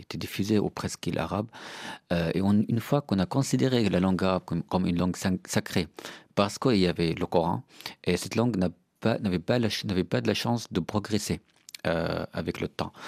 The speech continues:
Euh, et, mais elle a toujours gardé sa, sa beauté, sa, sa musique, euh, linguistique. Mais je tr-, je, je crois que la langue arabe est beaucoup plus importante de n'importe, et beaucoup plus ancienne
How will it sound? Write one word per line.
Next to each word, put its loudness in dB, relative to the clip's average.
Euh, 0
et, 4
mais 2
elle 4
a 2
toujours 2
gardé 2
sa, 0
sa -2
beauté, 0
sa, -4
sa -4
musique, 0
euh, 0
linguistique. 2
Mais 4
je -4
tr-, -8
je, -2
je -2
crois 0
que -2
la 4
langue 2
arabe 2
est 0
beaucoup 0
plus 0
importante -2
de 0
n'importe, -2
et -4
beaucoup -4
plus 0
ancienne 0